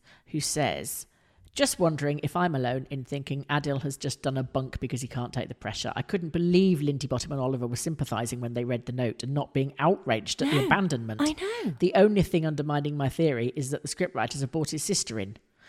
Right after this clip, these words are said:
Speaker 1: I can normally get by with Eddie's lunacy, as the actor grew up on the estate opposite my grandparents. However, naming Lola's companion after the guy from the song who killed her boyfriend, thus driving her to alcoholism, that's a bit odd. Also, I now have visions of the guinea pig in a diamond collar.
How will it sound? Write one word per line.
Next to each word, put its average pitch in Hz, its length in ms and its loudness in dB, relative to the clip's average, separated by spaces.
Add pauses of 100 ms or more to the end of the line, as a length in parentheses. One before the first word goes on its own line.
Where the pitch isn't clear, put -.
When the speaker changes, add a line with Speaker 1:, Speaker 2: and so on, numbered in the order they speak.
(300)
Speaker 1:
I 202 120 8
can 233 160 2
normally 311 320 6
get 233 240 6
by 190 160 10
with 165 160 6
Eddie's 160 240 2
lunacy, 165 560 2
as 135 100 -4
the 160 120 0
actor 156 260 -2
grew 147 180 -2
up - 140 -4
on 143 60 -4
the 147 80 -4
estate 143 340 -4
opposite 139 280 -6
my 147 120 -2
grandparents. 127 640 -2 (240)
However, 185 300 6
naming 240 400 4
Lola's 202 360 8
companion 160 540 0
after 147 220 -2
the 165 100 -2
guy 170 240 4
from 170 140 -6
the 156 60 -4
song 156 240 -2
who 147 120 0
killed 151 320 -4
her 147 80 2
boyfriend, 139 500 -2
thus 156 160 -2
driving 147 360 0
her 143 100 -2
to - 160 -6
alcoholism, 127 640 -4 (280)
that's - 280 2
a 139 40 0
bit 120 220 -2
odd. - 280 -6 (280)
Also, 196 340 4
I 156 100 4
now 156 200 2
have 139 200 0
visions 147 300 -2
of 131 60 -8
the 143 80 -4
guinea 131 220 -4
pig 127 180 -2
in 123 60 -2
a 123 60 -6
diamond 113 400 -6
collar. - 260 -6